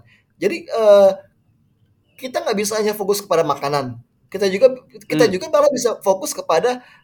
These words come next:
Speaker 1: semua tindakan yang diambil perusahaan. Contoh, eh, kayak food estate yang dibuat,
Speaker 2: Hmm.
Speaker 1: yang dibi-, yang dibikin oleh Jokowi.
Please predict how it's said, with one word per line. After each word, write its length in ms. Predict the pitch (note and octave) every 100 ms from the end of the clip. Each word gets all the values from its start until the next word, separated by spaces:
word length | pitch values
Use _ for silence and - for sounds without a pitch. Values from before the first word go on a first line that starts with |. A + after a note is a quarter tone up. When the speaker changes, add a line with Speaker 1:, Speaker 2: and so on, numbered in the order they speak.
| _
Speaker 1:
semua 320 | - G#3+ C#4 D4+
tindakan 400 | C#4 C4 C4 B3
yang 40 | A#3+
diambil 140 | A#3
perusahaan. 380 | A3+ A3 C#4 F3 -
Contoh, 420 | A#3+ B3+ D3 - _ _ -
eh, 120 | G3 G3
kayak 240 | G3+ G#3
food 160 | G#3+ A#3
estate 460 | A#3 - C4 - _ _ _ _ _ _ -
yang 100 | G3+
dibuat, 160 | A3 A3
Speaker 2:
Hmm. 80 | C#3+
Speaker 1:
yang 120 | A3 G#3+
dibi-, 220 | G3+ G3+
yang 140 | A3+ A3
dibikin 200 | A3 A3
oleh 100 | G3
Jokowi. 380 | A3 A#3+ G3